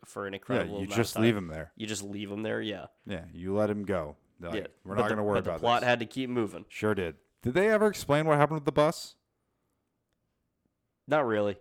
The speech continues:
Speaker 1: It just
Speaker 2: Okay.
Speaker 1: kind of goes off the road.
Speaker 2: It just goes off the road, and some guy and his son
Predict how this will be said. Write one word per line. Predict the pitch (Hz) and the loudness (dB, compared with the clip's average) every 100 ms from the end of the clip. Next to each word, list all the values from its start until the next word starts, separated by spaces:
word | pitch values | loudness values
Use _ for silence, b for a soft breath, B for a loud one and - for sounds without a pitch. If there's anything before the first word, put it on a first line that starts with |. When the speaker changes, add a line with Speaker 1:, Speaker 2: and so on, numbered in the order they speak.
| - | -4
Speaker 1:
It | 117 | 0
just | 113 | 2
Speaker 2:
Okay. | 113 | 2
Speaker 1:
kind | 110 107 | 2 0
of | |
goes | 95 101 | -2 -4
off | 101 - | -4 -6
the | 98 | -6
road. | 98 104 | -2 -2
Speaker 2:
It | |
just | 123 143 - | -2 2 6
goes | 127 117 | 8 8
off | 107 | 4
the | 104 | 2
road, | 101 95 | 2 2
and | 90 87 - | -4 -10 -8
some | - 107 | -6 -2
guy | 104 101 101 | 0 2 0
and | 95 | -2
his | 90 80 - _ - | -8 -12 -18 _ -10
son | - 104 95 90 | -4 -2 -2 -8